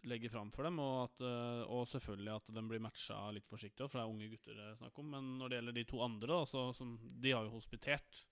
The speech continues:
så man skal jo ikke ha alt for store forventninger til, til spilletid. Men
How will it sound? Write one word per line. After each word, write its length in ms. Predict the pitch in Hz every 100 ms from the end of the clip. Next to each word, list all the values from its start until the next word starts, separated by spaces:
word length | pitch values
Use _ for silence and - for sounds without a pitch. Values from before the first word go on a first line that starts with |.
| - - - - - - -
så 340 | - 135 131
man 240 | 127 135
skal 180 | 123 113
jo 80 | 107
ikke 240 | - 127 120 117 120
ha 220 | 113 117 113 110
alt 300 | 110 107 -
for 160 | - 117
store 540 | - - 123 113 113
forventninger 580 | 113 113 107 - 113 113
til, 300 | 113 110 113 107 - - _ - _
til 220 | - 123 113
spilletid. 600 | - 123 104 101 180 156
Men 380 | - 139 139